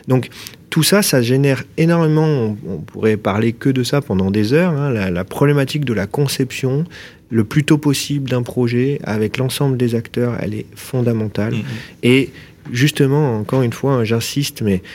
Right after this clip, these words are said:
Speaker 1: on, on est sur une notion, euh, d'inertie, hein, dans ce monde du bâtiment. Il se passe du temps. Et du coup, là, on va commencer à réfléchir à quelles sont les solutions pour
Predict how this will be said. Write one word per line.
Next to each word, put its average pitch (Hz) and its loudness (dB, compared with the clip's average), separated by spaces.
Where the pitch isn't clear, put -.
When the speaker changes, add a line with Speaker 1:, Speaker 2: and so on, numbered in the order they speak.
Speaker 1:
on, 110 2
on 113 2
est 131 4
sur 120 -2
une 113 0
notion, 131 0
euh, 92 -2
d'inertie, 143 0
hein, 123 0
dans 120 0
ce - -6
monde 117 0
du 110 -2
bâtiment. 110 0
Il 120 -2
se - -10
passe 98 -6
du 92 -8
temps. 139 2
Et 120 4
du 101 -4
coup, 170 0
là, 147 0
on 131 -4
va 101 -4
commencer 143 0
à 117 -2
réfléchir 113 -2
à 98 -4
quelles 135 2
sont 160 0
les 143 2
solutions 127 -4
pour 131 2